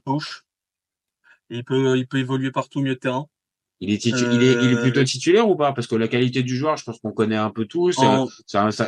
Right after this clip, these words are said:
Speaker 2: c'est
Speaker 1: en
Speaker 2: un bon
Speaker 1: championnat,
Speaker 2: petit-, ouais.
Speaker 1: là, c'est, euh, je fais une connerie, ça doit être, euh, tu dois avoir deux, trois tit-, euh, deux, trois titularisations en moins que de sorties de, de banc. Donc,
Speaker 2: Ok.
Speaker 1: c'est vraiment kiff-kiff.
Speaker 2: Ok, d'accord.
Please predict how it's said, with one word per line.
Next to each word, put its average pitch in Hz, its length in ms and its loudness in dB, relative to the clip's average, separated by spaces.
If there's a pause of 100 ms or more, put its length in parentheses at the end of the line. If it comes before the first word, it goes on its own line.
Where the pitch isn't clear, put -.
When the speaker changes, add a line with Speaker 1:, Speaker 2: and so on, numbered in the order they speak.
Speaker 2:
c'est - 60 -8
Speaker 1:
en - 20 4
Speaker 2:
un 120 40 4
bon 104 60 2
Speaker 1:
championnat, 147 560 4
Speaker 2:
petit-, - 320 -14
ouais. 104 180 -6 (680)
Speaker 1:
là, 151 120 4
c'est, 139 240 2
euh, 120 680 0
je - 80 -12
fais 127 80 -4
une 123 120 -2
connerie, 131 360 -4
ça 131 140 -6
doit 123 180 -2
être, 127 160 -6
euh, 120 260 -6
tu - 80 -14
dois 120 100 -2
avoir 120 200 -2
deux, 131 120 -2
trois 139 200 -2
tit-, 127 180 -10 (120)
euh, 117 200 -2 (100)
deux, 135 140 0
trois 135 840 0
titularisations 131 640 -6
en 127 60 -6
moins 131 380 -4 (100)
que - 80 -6
de 117 300 -4
sorties - 360 -10
de, 107 560 -10
de 113 60 -10
banc. 107 220 -14 (300)
Donc, 82 80 -8
Speaker 2:
Ok. - 100 -14
Speaker 1:
c'est 151 60 -4
vraiment 127 280 -2
kiff-kiff. - 360 -8 (340)
Speaker 2:
Ok, 90 180 -4
d'accord. 87 460 0